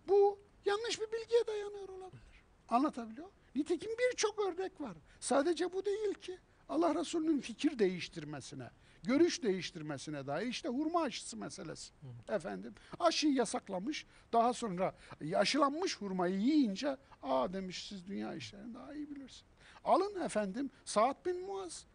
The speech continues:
Speaker 1: efendim, e, Hendek Savaşı gününde, e, bir ay uzayınca kuşatma,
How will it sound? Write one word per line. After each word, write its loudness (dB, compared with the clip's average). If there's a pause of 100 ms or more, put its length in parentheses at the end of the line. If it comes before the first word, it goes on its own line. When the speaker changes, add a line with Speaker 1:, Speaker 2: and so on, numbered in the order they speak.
(200)
Speaker 1:
efendim, 0 (300)
e, -2 (200)
Hendek 4
Savaşı 0
gününde, -2 (420)
e, -2
bir 4
ay 6
uzayınca 2 (380)
kuşatma, -2